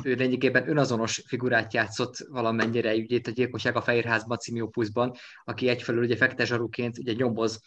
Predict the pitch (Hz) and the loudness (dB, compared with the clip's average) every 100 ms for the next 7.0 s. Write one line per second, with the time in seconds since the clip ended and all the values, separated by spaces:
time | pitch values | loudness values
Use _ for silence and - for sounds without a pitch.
0 | - - 117 123 117 113 110 110 120 113 | -20 -18 -6 0 0 2 2 0 -2 -2
1 | 110 120 113 113 117 120 - - 139 151 | 0 0 2 2 2 0 -8 -2 2 4
2 | 139 135 139 139 135 127 120 113 117 123 | 6 6 6 4 2 0 2 2 2 0
3 | 117 135 123 - 123 113 110 _ _ 123 | 0 -2 -4 -2 2 2 0 _ _ -2
4 | 127 123 110 110 - - - - 120 123 | -2 2 2 2 0 -6 -14 -4 0 2
5 | 127 120 120 120 123 135 127 113 113 135 | 2 2 0 -2 2 4 4 4 4 0
6 | - 117 113 127 117 127 120 113 104 117 | 2 0 2 2 2 -2 -6 -6 -6 -6